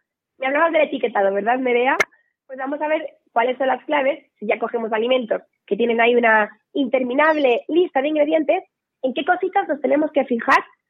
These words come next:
cuando los incorporamos en nuestro carro, ¿vale? En primer lugar, nos vamos a hacer una pregunta, y es, ¿cuántos ingredientes tiene? En el etiquetado siempre menos es más. A mayor número de ingredientes, más procesado es un alimento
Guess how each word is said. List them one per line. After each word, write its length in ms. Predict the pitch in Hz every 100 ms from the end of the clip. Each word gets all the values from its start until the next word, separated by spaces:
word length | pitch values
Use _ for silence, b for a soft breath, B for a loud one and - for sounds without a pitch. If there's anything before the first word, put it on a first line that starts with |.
| _
cuando 240 | 262 262
los 180 | 240 233
incorporamos 720 | 247 240 220 226 226 240 254 254 _ -
en 480 | 240 226 220 214 220
nuestro 500 | 208 214 214 202 196
carro, 360 | 185 - - _
¿vale? 160 | 226 311 - _ _
En 100 | 262
primer 220 | 311 349
lugar, 240 | 370 381 415 - b b -
nos 80 |
vamos 140 | 311 311
a 20 |
hacer 120 | 349
una 140 | 339 233
pregunta, 520 | 214 226 214 - - _ _ _ _
y 140 | 240
es, 100 | 330 - - _
¿cuántos 480 | 302 349 359 415 415 -
ingredientes 720 | 302 262 233 254 311 311 330 - -
tiene? 400 | 302 233 196 - _ _ _ _ _ _
En 120 | 262
el 80 | 254
etiquetado 480 | 247 262 302 349 359 -
siempre 520 | 339 359 392 415 -
menos 360 | 277 294 320 381 403 -
es 160 | 302 349 -
más. 260 | 233 196 - _ b b b
A 80 | 233
mayor 260 | 240 254 294
número 220 | 285 247
de 60 | 240
ingredientes, 580 | 233 277 311 330 370
más 260 | 269 247 240
procesado 420 | 233 214 202 -
es 80 | 202
un 80 | 247
alimento 400 | 262 294 302